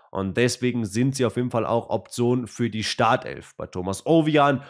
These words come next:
müssen wir auf jeden Fall nochmal gucken, denn auch Reis hat nochmal erklärt, dass man auch schon gesehen hat, dass er noch Bedarf hat. Ihm fehlt einfach noch ein bisschen was, aber ich denke mal, auch da ist es gut vorstellbar, dass er gegen Gladbach im Kader sein wird.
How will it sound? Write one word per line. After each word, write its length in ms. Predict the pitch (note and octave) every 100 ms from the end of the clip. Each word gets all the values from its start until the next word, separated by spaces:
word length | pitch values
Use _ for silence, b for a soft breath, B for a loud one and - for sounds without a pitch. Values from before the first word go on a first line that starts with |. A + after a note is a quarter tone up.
| B
müssen 380 | G2+ B2+ D3+ C3+
wir 60 | B2+
auf 60 |
jeden 120 | C3+ C3+
Fall 80 |
nochmal 340 | B2 A2 G#2+ - -
gucken, 300 | E3 E3+ C3+
denn 160 | B2
auch 180 | A2 -
Reis 300 | G#2+ D3+ D3+
hat 80 | C3+
nochmal 280 | B2+ C3 B2+
erklärt, 460 | C3 B2+ C#3 C#3 B B
dass 160 | B2
man 140 | B2+ A#2+
auch 80 | -
schon 340 | - C#3+ F3
gesehen 420 | D#3 A2+ C#3 D3+
hat, 220 | C#3+ C#3 B B -
dass 180 | B2 C#3
er 60 |
noch 220 | C3+ B2+
Bedarf 440 | - A#2 A#2+ A#2+ -
hat. 240 | C#3 C#3
Ihm 120 | B2+
fehlt 320 | G#2 C3+ D#3 E3
einfach 260 | D3 C#3+
noch 220 | C#3 B2+
ein 80 | B2+
bisschen 400 | B2 C#3 C#3 B2
was, 240 | B2 B2 - B B
aber 200 | G2+ G#2
ich 80 |
denke 340 | - A#2+ A2+ A2+
mal, 120 | A2+
auch 100 | G2+
da 460 | - G2+ B2 C3 -
ist 120 | B2+
es 120 | A#2
gut 180 | - A#2
vorstellbar, 640 | - A2+ B2 - A#2+ A#2 A2
dass 260 | A2 A2+
er 80 | A#2+
gegen 160 | G#2+ A2
Gladbach 280 | A#2 -
im 160 | G#2+ G#2
Kader 320 | - G#2 A2
sein 320 | G#2 G2 F2+
wird. 300 | A#2+ D#3+ C#3